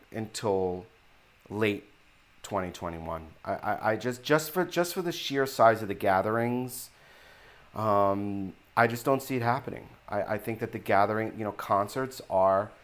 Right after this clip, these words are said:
you know, your four and five digits you know, thousands and tens of thousands of people.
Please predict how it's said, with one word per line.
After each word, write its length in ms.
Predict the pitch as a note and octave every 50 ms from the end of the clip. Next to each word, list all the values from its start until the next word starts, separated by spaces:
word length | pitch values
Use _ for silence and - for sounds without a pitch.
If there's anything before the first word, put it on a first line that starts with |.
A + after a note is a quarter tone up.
| - - - - _ -
you 100 | G#2 G#2+
know, 140 | G#2 G2 G2
your 240 | G2 G2+ G#2+ G#2 G#2
four 320 | - - - G2+ G2 G2+
and 100 | A2 A2+
five 300 | - G#2 G#2 G#2 - -
digits 680 | - A2 G#2+ G#2+ - A#2 A2+ - - - - - - - - - _ -
you 80 | A#2 G#2+
know, 160 | G2+ G#2 G#2 - - - _
thousands 480 | - G#2 G2+ G#2+ A2+ A2+ B2 A#2 A#2 A#2
and 160 | A2+ A2+ A2+
tens 280 | - B2+ A#2+ A#2 A#2+ B2
of 100 | A2+ -
thousands 380 | A2+ G2+ G2+ G2+ G2 G#2+ G2
of 80 | G#2 -
people. 580 | - A#2+ C#3 D#3 D#3 - G2 F#2+ F#2+ G#2+ A#2+